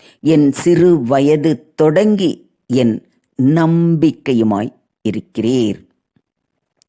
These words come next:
நானோ எப்பொழுதும் நம்பிக்கை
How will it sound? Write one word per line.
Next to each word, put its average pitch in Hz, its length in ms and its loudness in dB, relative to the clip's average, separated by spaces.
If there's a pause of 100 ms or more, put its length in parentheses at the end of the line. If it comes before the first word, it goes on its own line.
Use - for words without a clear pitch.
நானோ 117 840 0 (600)
எப்பொழுதும் 147 1300 -2 (360)
நம்பிக்கை 160 1080 0